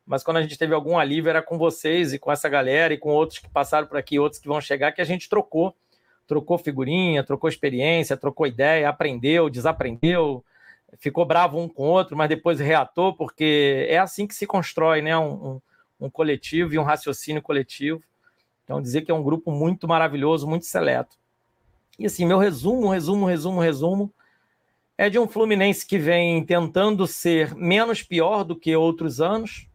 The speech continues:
Isso já ficou até configurado após duas temporadas, né? Haverá muita gente a dizer que, <laughs> é...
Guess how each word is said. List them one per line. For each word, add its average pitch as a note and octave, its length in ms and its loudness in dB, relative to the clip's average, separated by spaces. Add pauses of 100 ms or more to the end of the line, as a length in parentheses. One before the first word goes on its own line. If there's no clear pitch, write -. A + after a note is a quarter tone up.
(640)
Isso D#3+ 420 -2
já C3+ 160 0
ficou D3+ 560 0
até D3 220 0
configurado D#3 880 0
após C#3 360 -2
duas D3 200 -2
temporadas, C#3+ 720 0
né? D3+ 200 -8 (600)
Haverá C#3+ 560 2
muita D#3 440 -2
gente D3+ 280 -2
a D3 40 0
dizer C#3 400 -2
que, B2+ 480 -2 (500)
<laughs> - 500 -20
é... C3+ 840 -2